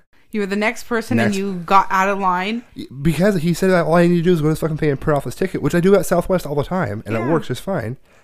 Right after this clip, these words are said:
Speaker 2: And I can hand out my bags and be on my merry way. It's gonna take me thirty seconds to print this out. Or I could sit here and stare at Bubba Gump for the next forty-five minutes while he's, you know, pawing at the computer and, and just, so I walk over, enter my code.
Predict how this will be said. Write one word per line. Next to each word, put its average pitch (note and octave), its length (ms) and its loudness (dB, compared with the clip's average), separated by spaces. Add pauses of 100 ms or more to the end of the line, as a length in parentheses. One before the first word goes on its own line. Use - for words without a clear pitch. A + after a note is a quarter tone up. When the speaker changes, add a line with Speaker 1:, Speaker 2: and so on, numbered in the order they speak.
(240)
Speaker 2:
And A2+ 360 -2 (440)
I A2+ 80 -2
can A2+ 80 -4
hand B2 140 0
out A#2+ 60 0
my A#2+ 100 0
bags A#2 260 0
and G2 100 -6
be G2+ 120 -4
on G2+ 60 -2
my G#2 100 -2
merry G#2+ 240 -4
way. C#3+ 240 -4 (400)
It's - 200 -4
gonna E3+ 140 -2
take D#3+ 240 -8
me D#3 140 -4
thirty D3 260 -4
seconds C3 300 -8
to G2+ 60 -14
print F#2+ 180 -6
this G2+ 100 -6
out. A2 280 -2 (380)
Or C#3 160 4
I C3+ 40 2
could C3+ 140 -2
sit C#3+ 100 -6
here B2+ 160 -2
and B2 120 -4
stare C3+ 220 -2
at A2 80 -2
Bubba B2+ 240 2
Gump G2 220 -2
for G2 200 -2
the G2 80 -2
next G2+ 180 -4
forty-five A#2 540 -2
minutes G2+ 300 -4
while G2 100 -2
he's, G#2+ 160 -4
you A2+ 80 -2
know, G2+ 100 -2
pawing B2 420 0
at - 80 -8
the F#2+ 60 -10
computer G#2 520 -2
and, F#2+ 220 -4
and F#2+ 280 -4 (500)
just, A2 160 -8 (1160)
so - 400 0 (420)
I A2 100 0
walk G2 280 0
over, F#2+ 220 -4
enter F#2+ 180 -4
my G#2 120 -4
code. G2 360 -6